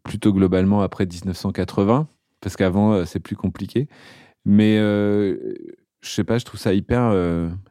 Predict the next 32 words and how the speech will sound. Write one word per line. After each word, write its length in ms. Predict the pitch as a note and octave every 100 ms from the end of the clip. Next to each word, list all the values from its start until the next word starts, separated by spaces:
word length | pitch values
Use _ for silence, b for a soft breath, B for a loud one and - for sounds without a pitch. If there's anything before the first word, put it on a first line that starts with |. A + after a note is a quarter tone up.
| _
c'est 200 | - G2+
une 180 | - G#2+
mo-, 180 | A2 A2+
un 160 | G#2 G2+
moyen 280 | A2 A#2+ C#3
de, 400 | A#2+ G2 F2+ F#2
de 180 | F2+ F2+
découvrir 540 | F#2 A#2 - A#2+ B2+
un 120 | A#2
pays 360 | G2+ G#2 G#2+ C#3
et 60 | A2+
de, 400 | F#2+ F2+ F2 F2+ - b b b b b b -
et 120 | E2+
de 40 |
découvrir 480 | F#2+ A2 - A2+ A#2+
les 220 | A#2 F#2+
usages. 420 | G2+ G2 G#2+ A#2 - F2
Tu 60 | -
vois, 140 | G#2+
la 100 | G#2
route, 220 | F#2 B2
c'est 120 | - G#2
quand 100 | G#2+
même, 160 | G#2
c'est 140 | G2+ G#2
assez 220 | G2 B2
parlant 360 | A#2 A#2+ A#2 B2+
sur 160 | -
le 60 | F#2
caractère 520 | G#2 G2 F#2 - G2+
des 140 | G2
gens. 260 | F#2+ G2+ C3